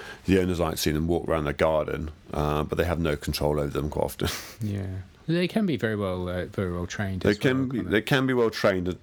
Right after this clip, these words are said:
Speaker 1: but just putting a needle in tends to negate all training.
Speaker 2: Okay.
Speaker 1: Yeah.
Speaker 2: <laughs> Fair enough.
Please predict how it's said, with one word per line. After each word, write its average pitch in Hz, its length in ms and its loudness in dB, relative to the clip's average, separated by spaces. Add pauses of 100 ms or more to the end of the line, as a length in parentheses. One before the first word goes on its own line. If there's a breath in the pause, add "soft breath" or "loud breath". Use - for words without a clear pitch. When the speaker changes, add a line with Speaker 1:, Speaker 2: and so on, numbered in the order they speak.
Speaker 1:
but 82 160 2
just - 340 -8 (320)
putting 98 280 4
a - 20 2
needle 90 280 2
in 78 120 0
tends 80 300 0
to - 260 2 (120)
negate 78 420 0
all - 100 -2
training. - 400 -4 (120)
Speaker 2:
Okay. 104 300 -4 (140)
Speaker 1:
Yeah. - 60 0
Speaker 2:
<laughs> - 0 -
Fair - 720 -4
enough. - 360 -6